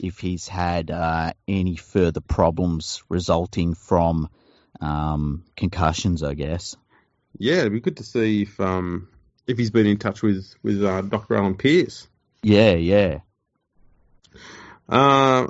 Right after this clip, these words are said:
Speaker 2: okay. In January seven, the coaches hit out at the, at an A R L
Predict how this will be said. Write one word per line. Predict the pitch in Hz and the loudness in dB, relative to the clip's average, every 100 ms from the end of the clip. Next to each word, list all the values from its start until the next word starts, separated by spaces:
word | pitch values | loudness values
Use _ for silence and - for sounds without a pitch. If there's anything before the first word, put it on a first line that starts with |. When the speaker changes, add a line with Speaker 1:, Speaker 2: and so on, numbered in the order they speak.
| - | -2
Speaker 2:
okay. | 156 - 90 60 - _ _ _ _ _ _ - _ - | 0 2 2 -2 -12 _ _ _ _ _ _ -20 _ -2
In | 123 | 0
January | 120 165 160 | 4 2 0
seven, | - 131 120 101 90 _ _ _ _ | 0 2 4 2 -2 _ _ _ _
the | 113 110 107 | 0 0 -2
coaches | - 185 190 190 | 4 4 4 -2
hit | - 151 127 | 0 0 4
out | 120 117 | 4 2
at | 107 | -2
the, | - | -2
at | 107 - 107 | -2 0 -2
an | 104 - - | -2 -6 -8
A | 123 156 | 0 2
R | 135 | 4
L | 120 110 | 4 2